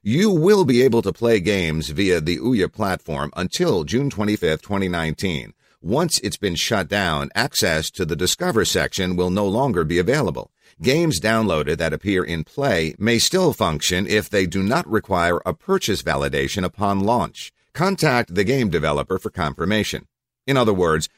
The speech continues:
some games will work, some won't. They do note that the download servers will also go dark on June twenty-fifth, so if there's a game you want to keep for the long term,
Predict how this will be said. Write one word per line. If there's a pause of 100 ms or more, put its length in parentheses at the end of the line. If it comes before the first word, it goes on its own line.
some
games
will
work,
some
won't. (340)
They
do
note
that
the
download
servers
will
also
go
dark
on
June
twenty-fifth, (180)
so
if
there's
a
game
you
want
to
keep
for
the
long
term,